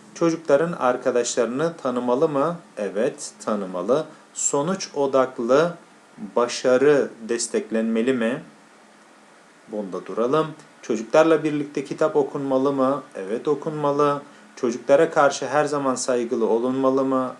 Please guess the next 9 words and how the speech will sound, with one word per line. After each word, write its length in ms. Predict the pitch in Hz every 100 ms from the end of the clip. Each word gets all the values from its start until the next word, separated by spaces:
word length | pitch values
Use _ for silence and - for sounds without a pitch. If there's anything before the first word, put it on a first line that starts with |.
| - -
Evet. 360 | 98 98 139 147 - - -
Çocukların 420 | 123 120 - 147
yaşına 320 | 151 143 156
uygun 260 | 127 120 131
sorumluluklar 760 | - 131 117 113 - 120 107 98
verilmeli 500 | 113 131 120 104 104
mi? 240 | 135 156 - - - -
Evet, 400 | 110 95 113 131 - - 107 98
verilmeli. 680 | 104 98 92 90 107 147